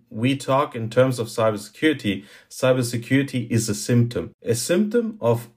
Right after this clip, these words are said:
an anomaly. And that anomaly can be anything between something that is a malfunction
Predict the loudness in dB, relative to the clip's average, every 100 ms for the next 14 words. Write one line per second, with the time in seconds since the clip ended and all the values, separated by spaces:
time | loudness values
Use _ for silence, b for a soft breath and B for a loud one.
0 | -4 0 2 0 -4 _ -6 -2 0 2
1 | 2 0 -2 -8 -14 _ -2 2 2 0
2 | -2 2 2 2 0 -2 -2 -2 0 -2
3 | 0 0 0 0 -2 -2 -6 b b b
4 | -4 0 0 2 0 -6 _ -4 0 0
5 | 0 0 0 -4 -2 2 2 -2 -14 -10
6 | 2 2 2 -2 0 0 0 0 0 -2
7 | -2 -4 -2 0 0 0